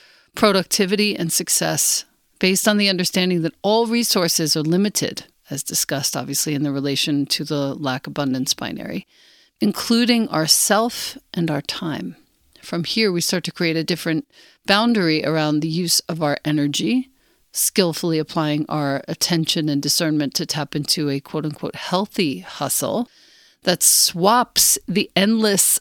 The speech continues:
slog of work, in air quotes, for an ethically sustainable version, uh, vision, rather, of service."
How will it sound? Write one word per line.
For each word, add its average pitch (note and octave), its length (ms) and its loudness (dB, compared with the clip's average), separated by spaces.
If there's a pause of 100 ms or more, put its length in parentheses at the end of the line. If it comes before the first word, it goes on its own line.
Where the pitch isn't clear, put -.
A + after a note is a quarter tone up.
slog F#3 960 2 (100)
of E3+ 240 2 (100)
work, E3+ 840 0
in D#3 160 0
air C3+ 200 0
quotes, - 500 -4
for E3+ 200 0
an D#3 160 0
ethically D#3+ 640 -2
sustainable C3+ 680 -2
version, C#3+ 640 -6 (220)
uh, D#3+ 160 0
vision, D#3+ 520 -2
rather, - 380 -10 (140)
of D#3 180 -6
service." - 840 -2